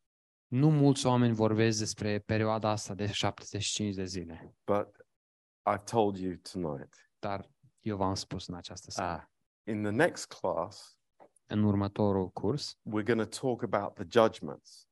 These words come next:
Speaker 1: vom vorbi despre judecățile.
Speaker 2: Uh, what are the different judgments?
Speaker 1: Care sunt, uh, dife-, uh, judecățile care vor avea loc.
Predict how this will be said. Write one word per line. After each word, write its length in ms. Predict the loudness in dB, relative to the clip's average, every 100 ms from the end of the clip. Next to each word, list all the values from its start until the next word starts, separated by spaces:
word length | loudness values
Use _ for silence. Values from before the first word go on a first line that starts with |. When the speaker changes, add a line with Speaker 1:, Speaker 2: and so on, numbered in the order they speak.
| _
Speaker 1:
vom 340 | -6 0 0
vorbi 300 | 2 -2 -2
despre 320 | -4 -6 -6
judecățile. 840 | -4 -4 -6 -6 -10 -10 -14 -16 -18 _ _ -12
Speaker 2:
Uh, 300 | -10 -12 -14 _ _
what 420 | -2 2 2 2 0
are 300 | 2 2 0
the 160 | -2
different 460 | -4 -4 -10 -10 -2
judgments? 840 | 0 0 -2 -12 -12 -14 -20 -20 _ _ _ _ _ _ -8
Speaker 1:
Care 320 | -4 0 0
sunt, 520 | 0 0 0 -2 -4
uh, 480 | -2 0 0 -2 -4 -10 _ _ _ _ _
dife-, 360 | -20 -8 -8 -6 -8 -8 -12
uh, 60 | -14
judecățile 720 | -14 -10 -10 -6 -8 -8 -12
care 220 | -10 -14
vor 140 | -8 -4
avea 240 | 0 0
loc. 300 | 0 -4 -8